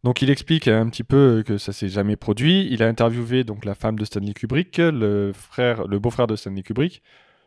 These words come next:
Et cet homme avait fait un documentaire avant sur le Watergate. Donc, il a eu, entre ces images de, d'archives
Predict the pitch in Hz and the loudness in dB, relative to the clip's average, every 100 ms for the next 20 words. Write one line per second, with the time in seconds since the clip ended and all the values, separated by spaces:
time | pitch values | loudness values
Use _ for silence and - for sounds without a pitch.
0 | _ _ _ _ - 139 143 143 147 170 | _ _ _ _ -4 2 2 2 0 0
1 | 123 120 - 156 131 113 120 120 117 151 | 0 0 0 0 0 -2 -4 -4 -2 2
2 | 135 147 - 104 117 131 113 104 - _ | 2 0 2 2 2 2 2 -2 -6 _
3 | _ _ _ _ _ _ - 131 - 151 | _ _ _ _ _ _ -2 -2 2 2
4 | 175 160 170 - - 202 185 180 175 143 | 2 -2 0 2 2 2 0 4 4 4
5 | 120 123 123 120 131 - 151 123 | 2 4 4 4 0 0 -2 -2